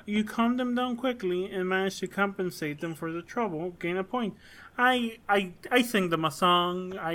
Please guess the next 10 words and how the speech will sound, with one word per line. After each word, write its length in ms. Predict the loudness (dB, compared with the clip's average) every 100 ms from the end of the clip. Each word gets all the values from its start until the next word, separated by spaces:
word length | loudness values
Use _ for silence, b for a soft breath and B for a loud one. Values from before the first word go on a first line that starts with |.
| -4 -8 -6
I 320 | -4 -4 -6 2
talk 300 | 4 4 2
to 100 | -2
them 200 | -2 0
very 220 | 0 -2
kindly. 720 | -4 -2 -2 -2 -4 -4 -8 -14 b b b b -8
I 380 | -4 -2 -4 -6
tell 220 | -4 -2
them 180 | -2 -4
it's. 480 | -6 -10 -14 -16 -16